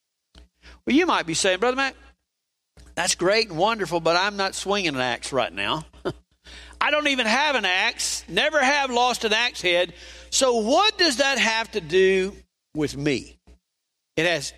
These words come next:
everything to do with you. Everything. For see, the,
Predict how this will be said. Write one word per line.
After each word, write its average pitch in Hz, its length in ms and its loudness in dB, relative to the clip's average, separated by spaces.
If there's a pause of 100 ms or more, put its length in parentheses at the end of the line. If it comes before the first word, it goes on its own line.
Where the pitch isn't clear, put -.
everything 151 520 0
to 113 80 -8
do 110 180 -6
with 90 160 -14
you. - 160 -20 (1120)
Everything. 147 520 -4 (1120)
For 277 120 0
see, 320 300 2 (180)
the, 233 180 2